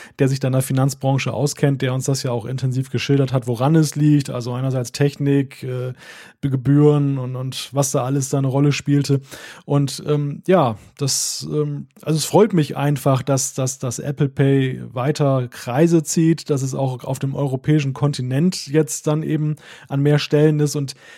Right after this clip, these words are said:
ich glaube, man darf da gar nicht nur neidisch sein, sondern es ist eben auch gut, jetzt sag ich mal, für Deutschland, dass in einem Nachbarland das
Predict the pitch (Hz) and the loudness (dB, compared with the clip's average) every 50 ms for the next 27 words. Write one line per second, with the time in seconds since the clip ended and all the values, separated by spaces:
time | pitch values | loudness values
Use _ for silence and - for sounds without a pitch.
0 | - - 139 131 - - 143 147 170 160 165 160 147 - - - 165 165 160 - | -10 -8 -8 -6 -2 0 2 4 4 6 6 4 2 0 -6 -14 -14 -16 -16 -14
1 | 147 147 147 151 151 151 156 - 151 147 147 143 143 143 160 170 - 175 156 143 | -10 -8 -8 -8 -8 -10 -12 -14 -8 -6 -4 -4 0 0 0 2 2 2 2 2
2 | 151 160 151 - 147 135 131 131 139 165 175 180 - - 165 160 165 165 160 151 | 2 2 2 2 0 0 2 2 4 4 4 4 2 0 0 0 2 2 2 2
3 | 151 151 151 151 156 143 - 151 139 180 175 - - 160 160 165 156 143 - - | 2 2 2 0 -2 -2 -6 -4 -2 -2 -4 -2 -2 -2 0 0 0 0 0 0
4 | 165 165 - 156 147 - - 147 165 165 151 143 151 139 131 135 147 156 - 170 | -2 0 0 0 0 0 0 2 2 2 2 0 0 -2 0 2 2 2 2 2
5 | 151 147 139 165 151 143 139 139 170 185 - - - 151 135 131 127 131 131 131 | 0 0 0 -2 -2 -2 0 2 2 0 0 0 0 2 2 2 2 0 0 -2
6 | - - 135 127 - - - 127 | -4 -4 -4 -4 -4 -6 -8 -10